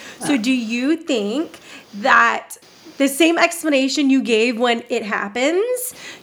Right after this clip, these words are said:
Speaker 1: would it be the same, would it be the same for an edible?
Speaker 2: Yeah, so same applies. So when the it happens, I explain it as going to Pluto. I have had experiences where I'm like, "I'm in fucking space right now. Universe doesn't exist. I don't exist. What is this? I'm going to Pluto."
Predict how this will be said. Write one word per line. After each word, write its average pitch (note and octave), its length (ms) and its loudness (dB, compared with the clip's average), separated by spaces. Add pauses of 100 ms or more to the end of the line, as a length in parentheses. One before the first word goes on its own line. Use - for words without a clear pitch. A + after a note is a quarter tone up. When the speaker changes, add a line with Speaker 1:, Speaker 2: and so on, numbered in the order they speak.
(400)
Speaker 1:
would C4+ 140 2
it C#4+ 160 0
be C#4 140 2
the B3 120 0
same, A#3 880 0 (160)
would C4 120 4
it C4 80 2
be B3+ 120 -2
the B3 120 0
same A3 460 0
for G#3+ 280 0
an G#3 120 -2
edible? A#3 460 0 (260)
Speaker 2:
Yeah, G3+ 260 0
so A#3 180 -2
same B3 280 2
applies. G3 640 -2
So A3 360 4
when A3+ 280 4
the B3+ 220 2
it G#3+ 140 2
happens, G#3 400 0
I A#3 220 -2
explain D4+ 400 2
it C4+ 100 0
as A#3 160 0
going G3 240 0
to - 60 2
Pluto. - 460 -4 (500)
I A3 120 2
have C4+ 160 4
had A#3+ 260 2
experiences A3 680 -2
where G#3 120 0
I'm G#3 100 4
like, F#3+ 180 2
"I'm G3+ 140 2
in A#3+ 80 6
fucking C4+ 360 2
space - 340 0
right - 80 -2
now. G#3 160 0
Universe A3 480 2
doesn't G#3+ 260 0
exist. G3 640 0
I G#3 120 0
don't F#3+ 180 -2
exist. F#3 480 0
What F#3 140 -2
is F3 180 -6
this? F3+ 260 0
I'm G3 160 4
going E3 200 0
to G3+ 60 0
Pluto." - 520 2